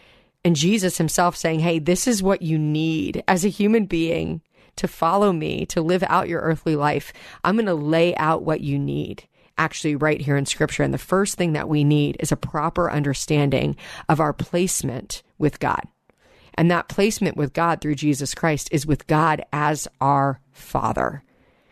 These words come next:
And then that second piece we don't want to miss is that second part of the verse, "Hallowed be your name." So hallowed is a word that means holy. Uh, it's a word that means set apart.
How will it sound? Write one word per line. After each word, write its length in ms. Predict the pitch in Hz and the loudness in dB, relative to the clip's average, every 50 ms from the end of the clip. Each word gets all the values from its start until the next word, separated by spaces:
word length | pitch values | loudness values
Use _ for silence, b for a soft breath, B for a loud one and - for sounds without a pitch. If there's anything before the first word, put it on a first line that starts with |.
| b b b | b b b
And 140 | - 170 170 | 2 2 4
then 80 | 175 175 | 4 4
that 200 | 185 180 - - | 2 2 0 0
second 380 | - 214 202 - 233 - - | 0 0 0 0 -2 -4 -4
piece 300 | - - 160 156 - - | -6 -6 -4 -4 -4 -4
we 80 | 165 156 | -2 -2
don't 160 | 156 156 - | -2 -2 -2
want 120 | 143 147 147 | -2 -2 0
to 60 | 147 | 2
miss 240 | 151 151 147 - - | 2 2 2 2 0
is 120 | 151 131 | 0 0
that 200 | - 131 - - | 0 0 -2 0
second 300 | - 170 160 - - - | -2 -2 -2 -2 -4 -6
part 160 | - - 143 | -2 -2 -2
of 60 | 135 | 0
the 80 | 139 131 | -2 0
verse, 380 | 135 160 156 147 143 - - B B B B B B | 0 2 2 2 2 0 -4 B B B B B B
"Hallowed 480 | - - 175 170 175 170 165 165 143 135 | -4 0 2 2 4 4 4 2 2 2
be 80 | 156 | 2
your 180 | 151 143 147 139 | 2 2 2 0
name." 560 | 135 135 143 165 175 - - - - 165 147 - _ b b b b b | 0 0 2 2 0 0 -2 -6 -10 -12 -14 -16 _ b b b b b
So 140 | - - 180 | -2 -2 -2
hallowed 480 | 160 165 202 202 214 226 226 220 196 | 2 4 4 4 4 4 2 2 2
is 120 | 180 160 170 | 2 0 0
a 40 | 165 | 2
word 200 | 165 160 160 156 | 2 2 2 0
that 120 | 131 - | 0 0
means 220 | 160 156 151 - | 0 -2 -2 -4
holy. 640 | - - - 165 156 151 156 185 226 277 330 339 - B B B B B B B B B | -6 -4 -2 0 2 2 2 2 4 4 2 2 -2 B B B B B B B B B
Uh, 200 | - 156 151 - | 0 2 2 2
it's 160 | - 165 - - | 0 0 0 0
a 60 | 160 | 2
word 180 | 156 160 160 | 2 2 2
that 140 | 156 - - | 2 0 0
means 200 | 160 156 151 143 | 0 0 0 0
set 280 | - - - 170 160 - | 0 0 2 0 0 0
apart. 500 | - - - - - 143 139 151 190 - | -2 -6 -6 -6 -6 -4 -4 -4 -6 -6